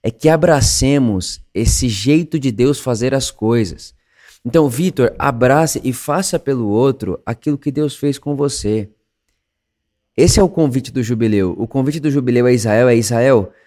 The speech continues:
vocês um dia eram, vocês um dia eram escravos, não produzam novos escravos. Vocês um dia não tinham terra. Não faça com que no meio da sociedade de vocês haja pessoas sem terra.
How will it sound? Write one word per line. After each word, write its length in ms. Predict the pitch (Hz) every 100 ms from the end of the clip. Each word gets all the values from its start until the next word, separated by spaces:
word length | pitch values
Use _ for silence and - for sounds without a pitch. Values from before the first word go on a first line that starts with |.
| _
vocês 360 | - 120 147 143
um 80 | 135
dia 160 | 127
eram, 220 | 143 127 -
vocês 380 | 104 120 143 131
um 80 | 120
dia 200 | 131 131
eram 240 | 123 135
escravos, 720 | 139 - 101 104 110 90 -
não 200 | 107 147
produzam 560 | 165 160 117 131 147 139
novos 300 | 120 113 104
escravos. 760 | 95 - 82 87 90 - - _ _ _ _ _ _ -
Vocês 380 | 123 - 165 151
um 100 | 120
dia 500 | 113 151 139 101 -
não 160 | 110 135
tinham 260 | - 147
terra. 540 | 151 107 107 113 85 - _ _ _ _ -
Não 140 | 185
faça 400 | - 147 180 -
com 100 | 143
que 140 | 135
no 100 | 135
meio 240 | 120 127 143
da 80 | 127
sociedade 580 | 120 - 113 95 107
de 100 | 104
vocês 460 | 98 101 - 139 143
haja 160 | 147 160
pessoas 460 | - 147 - 160
sem 180 | - 165
terra. 540 | - 110 120 110 80